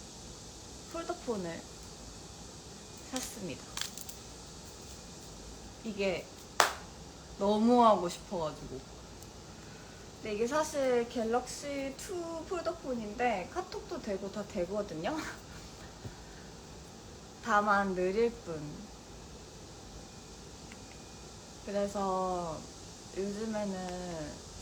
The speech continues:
사진 찍는 거야 뭐 스태프분들이 많이 찍어주시고 해가지고 이거, 근데 이것도 사실 그렇게 나쁘게 나오진 않거든요.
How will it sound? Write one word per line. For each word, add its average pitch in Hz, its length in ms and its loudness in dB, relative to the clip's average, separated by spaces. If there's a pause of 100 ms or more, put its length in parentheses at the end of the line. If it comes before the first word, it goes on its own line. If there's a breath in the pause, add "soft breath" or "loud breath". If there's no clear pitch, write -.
사진 359 300 0
찍는 359 320 0
거야 247 260 8
뭐 165 500 -2 (1800)
스태프분들이 247 720 2
많이 175 400 0
찍어주시고 190 720 0
해가지고 220 880 0 (440)
이거, 233 400 0
근데 403 240 0
이것도 370 580 6
사실 415 680 4
그렇게 262 240 -2
나쁘게 302 480 2
나오진 214 420 4
않거든요. 165 580 -4